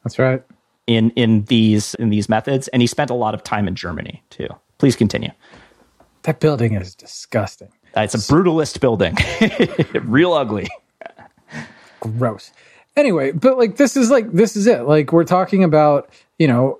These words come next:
Speaker 1: a, a century of, of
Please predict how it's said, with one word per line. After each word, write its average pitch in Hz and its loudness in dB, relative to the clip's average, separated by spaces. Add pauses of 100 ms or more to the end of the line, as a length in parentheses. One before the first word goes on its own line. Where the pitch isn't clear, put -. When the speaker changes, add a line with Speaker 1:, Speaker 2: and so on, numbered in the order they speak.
(240)
Speaker 1:
a, 143 4
a 139 4
century 165 0
of, 131 0 (160)
of 127 2